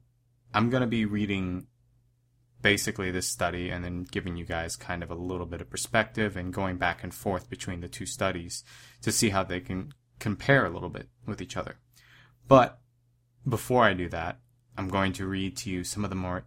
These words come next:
interesting facts about this study that I think you guys will really be astonished by.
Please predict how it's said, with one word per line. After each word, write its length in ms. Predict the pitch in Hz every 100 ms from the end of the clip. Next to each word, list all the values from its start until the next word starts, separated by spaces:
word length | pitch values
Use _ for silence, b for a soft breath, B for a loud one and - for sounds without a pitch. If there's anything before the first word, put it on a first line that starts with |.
| _
interesting 500 | 113 101 92 - 87
facts 520 | - 82 - - - -
about 220 | 92 80
this 140 | - -
study 420 | - 80 80 - _ b b b
that 220 | - 85 -
I 120 | 90
think 380 | 87 - 82 -
you 80 | 90
guys 360 | 87 80 82 -
will 280 | 80 80 80
really 520 | 90 85 82 80 - b b b b b b b b b b b b b _ _
be 120 | - 113
astonished 680 | - - 123 110 - -
by. 260 | - - -